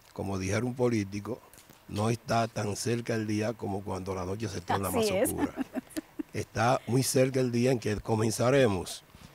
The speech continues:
Speaker 1: a construir la universidad que desean los universitarios y que el país está exigiendo,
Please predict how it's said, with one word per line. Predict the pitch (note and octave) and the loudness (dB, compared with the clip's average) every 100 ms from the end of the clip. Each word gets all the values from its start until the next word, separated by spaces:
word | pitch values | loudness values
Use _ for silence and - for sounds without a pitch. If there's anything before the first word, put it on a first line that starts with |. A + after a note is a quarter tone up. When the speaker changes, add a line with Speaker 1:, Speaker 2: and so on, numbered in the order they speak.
| - - - - | -20 -20 -16 -4
Speaker 1:
a | F#2+ G2 G2 G2+ - - - - - - - - | 2 2 2 -2 -8 -16 -20 -20 -20 -20 -20 0
construir | C3+ D#3+ - - A2+ G2+ F2 D#2+ - - - - - | 4 4 2 -4 -2 0 -2 -6 -14 -20 -20 -20 -10
la | G#2+ | -4
universidad | G2 G2 G2 F#2+ G2 F#2+ A#2 B2 - _ - - | -2 -2 -2 -4 -4 0 0 -2 -10 _ -20 -10
que | G2+ | -4
desean | F#2+ - - C3+ | -4 -2 0 2
los | B2+ A#2+ | 2 0
universitarios | A#2 A2+ A2+ A#2 A2+ G2 G2 G#2 - | 2 0 0 -2 -2 -2 -2 -4 -6
y | - | -10
que | G2 | -4
el | F#2+ G2 | -4 -4
país | F#2+ F#2 C3+ D#3+ - | -4 -2 -2 -2 -8
está | G#2 G2 | -10 -6
exigiendo, | G2+ G2 G#2 G2 F#2 F2+ | -4 -4 -4 -4 -4 -8